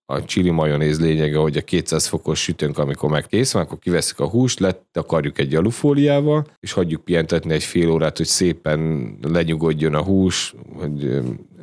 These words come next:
puhuljon. A majonézhez pedig, ö,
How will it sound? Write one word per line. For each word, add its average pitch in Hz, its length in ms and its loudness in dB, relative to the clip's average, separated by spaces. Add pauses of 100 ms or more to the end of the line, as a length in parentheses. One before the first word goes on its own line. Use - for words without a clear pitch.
(220)
puhuljon. 123 640 2 (240)
A 92 440 2
majonézhez 104 1000 2
pedig, 85 460 0
ö, 85 440 4